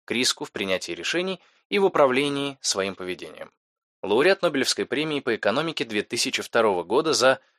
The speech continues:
применение психологической методики в экономической науке. Амос Тверски, израильский психолог,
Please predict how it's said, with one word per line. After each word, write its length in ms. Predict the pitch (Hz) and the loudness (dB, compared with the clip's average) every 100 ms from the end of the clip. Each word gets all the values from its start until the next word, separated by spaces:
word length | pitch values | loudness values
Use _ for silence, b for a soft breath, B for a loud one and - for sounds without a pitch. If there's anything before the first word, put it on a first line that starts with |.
| _ _ _ _ - | _ _ _ _ -6
применение 760 | 143 143 131 135 170 170 151 | -2 -2 -2 -2 -2 -2 -2
психологической 960 | 135 123 110 113 107 117 - 117 - 95 | -2 -2 2 2 2 2 -2 0 -2 -4
методики 680 | 92 - 180 156 139 151 131 _ | -6 0 2 0 -4 -4 -4 _
в 140 | 113 110 | -4 -2
экономической 720 | 110 98 95 120 107 - 101 | 0 0 -2 -2 -2 -2 -4
науке. 500 | 95 104 90 - - _ _ _ _ _ _ _ - | -2 0 0 -4 -20 _ _ _ _ _ _ _ 2
Амос 480 | 131 170 185 - - | 4 4 2 0 -2
Тверски, 560 | 131 113 78 - 69 - _ _ _ - | 0 2 2 -2 -6 -14 _ _ _ -8
израильский 600 | 101 104 110 175 - 185 | -2 4 6 6 0 -4
психолог, 600 | - - 104 95 92 | -4 -2 0 0 -2